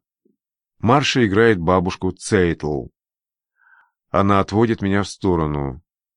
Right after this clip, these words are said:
Странное дело. Что? Я рассказываю тебе об этом чудовище Трее,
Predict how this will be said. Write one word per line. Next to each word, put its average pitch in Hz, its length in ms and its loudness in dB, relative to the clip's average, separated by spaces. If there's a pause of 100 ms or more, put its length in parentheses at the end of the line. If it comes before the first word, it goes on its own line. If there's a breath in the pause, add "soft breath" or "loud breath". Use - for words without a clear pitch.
(680)
Странное 110 720 -2
дело. 73 600 -6 (880)
Что? - 480 -2 (1160)
Я 110 520 2 (520)
рассказываю 107 800 0
тебе 87 460 0
об 92 280 -4
этом 113 220 0
чудовище 98 680 -2
Трее, 87 640 -2